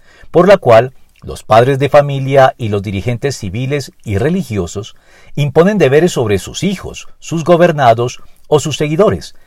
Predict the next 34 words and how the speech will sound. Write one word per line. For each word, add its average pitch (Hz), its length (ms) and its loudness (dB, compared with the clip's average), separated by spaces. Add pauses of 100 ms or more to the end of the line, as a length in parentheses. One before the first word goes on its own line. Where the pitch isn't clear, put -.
sin 104 300 -6
brindarles 117 600 0
el 143 100 -4
ejemplo 127 640 0 (280)
ni 123 120 -4
garantizarles 123 880 -2
el 98 120 -4
ejercicio 107 600 -4
de 139 80 -2
los 117 140 0
derechos 117 400 -4
necesarios 120 720 -2 (240)
para 180 200 4
el 143 80 -2
cumplimiento 120 680 -2
de 101 140 2
esos 95 240 -4
mismos 98 340 -2
deberes, - 520 -2 (380)
mientras 110 360 -2
que 127 160 0
ellos 165 240 0
a 180 80 4
su 175 140 -2
vez 131 280 0 (240)
reclaman 120 500 2
derechos 131 500 -2 (180)
sin 196 220 -4
cumplir 101 400 -4
deberes. - 480 -4 (1300)
Terminamos 165 480 2
así 170 380 0
exigiendo 165 680 0
fruto 151 640 0